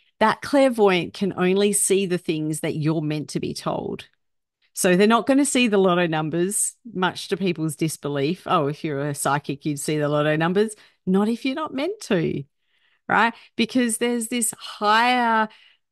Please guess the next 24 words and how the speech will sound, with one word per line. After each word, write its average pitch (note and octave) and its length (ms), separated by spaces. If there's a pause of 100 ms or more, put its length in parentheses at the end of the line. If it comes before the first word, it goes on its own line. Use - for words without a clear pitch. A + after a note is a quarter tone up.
(180)
space G#3 760
at F3+ 220
play. G3+ 520
You D3 260
know, F3+ 140
this G#3 200
intuition, A3 760
this E3+ 180
information G3 760
comes F3 360
from F3+ 180
ourselves, E3 680
but F3 160
that's - 240
also G#3 340
channeled F3 460
down E3+ 300
to F#3 140
us - 280
from E3+ 180
a E3 80
higher D3+ 420
place. E3 540
And E3 320